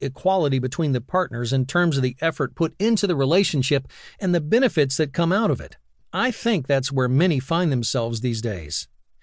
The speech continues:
Does that kind of tit-for-tat, even-steven relationship sound appealing to you? If so, you can probably find one without a lot of effort. There's just one problem. It doesn't work. As a host of psychologists have proved experimentally,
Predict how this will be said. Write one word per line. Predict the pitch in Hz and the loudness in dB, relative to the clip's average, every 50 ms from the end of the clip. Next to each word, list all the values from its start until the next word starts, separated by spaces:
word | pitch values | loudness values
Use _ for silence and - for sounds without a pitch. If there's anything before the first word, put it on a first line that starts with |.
| - - - - - - - _ _ | -20 -20 -20 -20 -20 -20 -20 _ _
Does | - 175 160 | -2 0 2
that | 196 269 285 - | 2 0 0 0
kind | - - 214 202 175 | 0 2 4 6 6
of | 165 139 127 117 _ | 4 4 2 -2 _
tit-for-tat, | - - 190 - - - - 160 143 135 131 - 156 160 160 151 - - | 0 0 0 0 0 -2 -2 0 0 0 -2 -2 0 0 0 0 -2 -2
even-steven | 175 180 165 165 151 135 - - 170 160 156 151 143 | 0 0 0 0 0 0 0 0 0 2 2 2 2
relationship | 139 131 135 143 143 135 - 147 131 - 156 143 135 | 2 4 4 2 2 0 0 -2 0 0 -2 -2 -2
sound | - - 147 139 131 | -2 0 0 2 0
appealing | 123 117 - - 156 147 156 151 147 | 0 -2 -2 0 0 2 2 0 0
to | 135 - | 0 0
you? | 143 135 135 143 147 156 170 170 - _ _ _ _ - | 0 2 2 2 2 0 -2 -4 -8 _ _ _ _ -4
If | 143 147 | -4 -2
so, | 135 - - 240 233 220 185 160 151 | 0 0 0 0 2 2 2 2 2
you | 147 156 | 0 -2
can | - 165 156 | -2 -2 -4
probably | 143 - - 240 269 233 190 175 | -4 -4 -6 -4 -2 0 0 0
find | 165 - - 185 180 170 151 | 0 0 2 2 2 2 2
one | 143 135 131 | 2 2 2
without | 131 131 127 143 135 131 | 2 2 2 2 2 2
a | 123 | 2
lot | 123 127 127 127 | 2 2 0 2
of | 117 | 2
effort. | 131 147 143 - 101 - - - - _ _ _ _ _ _ _ _ - - - - _ _ _ _ - | 2 0 0 -2 -6 -12 -14 -18 -20 _ _ _ _ _ _ _ _ -20 -20 -20 -20 _ _ _ _ -2
There's | 170 180 180 175 - | 0 2 2 2 2
just | - 247 247 - | 0 0 0 2
one | - 190 180 165 | 2 2 2 2
problem. | - - 175 156 135 - 80 - - - - _ - _ _ _ _ - | 2 2 2 2 2 0 -4 -10 -14 -18 -20 _ -20 _ _ _ _ -4
It | 131 127 | 0 2
doesn't | 120 139 139 127 127 | 4 4 4 4 2
work. | 120 131 131 - - - - - - _ _ _ _ _ _ - | 2 0 -2 -2 -6 -12 -20 -20 -20 _ _ _ _ _ _ -4
As | - 170 151 | -2 0 2
a | 170 165 | 2 2
host | 135 233 262 269 - - | 2 2 2 2 0 -2
of | 180 139 | -2 -2
psychologists | - - 151 139 131 - 202 208 190 170 151 135 151 147 - - - - | 0 0 0 0 0 0 0 0 2 2 0 0 -2 -2 -4 -4 -4 -4
have | 143 131 - | -6 -6 -4
proved | - - 220 214 196 156 131 | 0 2 2 4 4 2 0
experimentally, | 139 135 - - - 170 160 143 135 139 151 143 117 85 69 65 - | 0 -2 -2 -2 -2 0 2 2 2 2 2 0 0 -2 -6 -12 -16